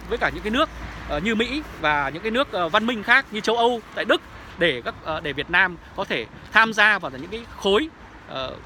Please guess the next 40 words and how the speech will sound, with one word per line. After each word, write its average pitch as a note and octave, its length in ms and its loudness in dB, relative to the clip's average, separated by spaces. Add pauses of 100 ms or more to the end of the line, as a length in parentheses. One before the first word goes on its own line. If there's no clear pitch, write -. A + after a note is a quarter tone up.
(160)
quân A3 160 2
sự A3 180 4 (240)
để, A#2+ 200 -4 (720)
như G#3+ 120 0
khối G#3 160 2
nato, A3 280 4 (400)
và E3 60 -2
điều E3+ 160 2
đó F#3 300 4 (120)
thì D#3 60 -4
sẽ G3 160 -2
giúp D#4+ 220 -4
Việt E3+ 160 -2
Nam F#3 280 4
bảo D#3 200 4
vệ A3 160 2
được F#3 140 -6
chủ E3+ 100 2
quyền E3+ 140 0
biển D#3 140 -2
đảo, C#3 280 2 (220)
và F#3 80 -2
thậm G#3 220 2
chí A#3 240 -2 (280)
sẽ C4 180 4
đến D4 140 6
thời B3+ 140 2
điểm, G3 200 2 (360)
ờ, D#3+ 220 2
người F#3+ 140 2
Việt F#3 140 2
Nam G#3+ 240 6 (260)
và - 80 -2
đất C4 140 4
nước D#4 140 2
Việt F3 120 -4
Nam F#3 180 0
của C#3+ 100 -6
chúng E3+ 140 -6
ta G3 280 4